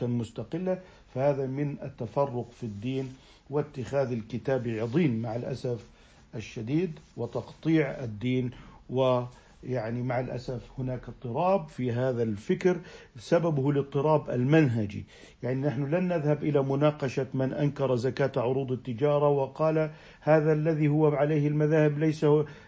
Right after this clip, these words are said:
عليه دليل، وإنما الدليل أن تخرج قدرا من المال أيا كان،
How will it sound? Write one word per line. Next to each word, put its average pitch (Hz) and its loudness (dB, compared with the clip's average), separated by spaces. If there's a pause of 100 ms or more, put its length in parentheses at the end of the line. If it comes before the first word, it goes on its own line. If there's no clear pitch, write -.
عليه 151 4
دليل، 156 4
وإنما 156 2
الدليل 151 2
أن 147 0
تخرج 147 0
قدرا 151 4
من 151 4
المال 170 2
أيا 170 6
كان، 139 4